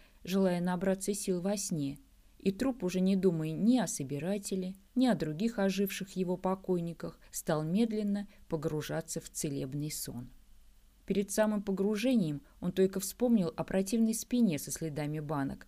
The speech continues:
перевернулся на другой бок и проснулся труп от грохота,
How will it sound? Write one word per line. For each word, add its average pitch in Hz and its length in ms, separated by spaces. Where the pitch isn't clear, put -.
перевернулся 240 680
на 165 100
другой 160 360
бок 240 400
и 269 340
проснулся 214 720
труп 254 340
от 190 200
грохота, 147 640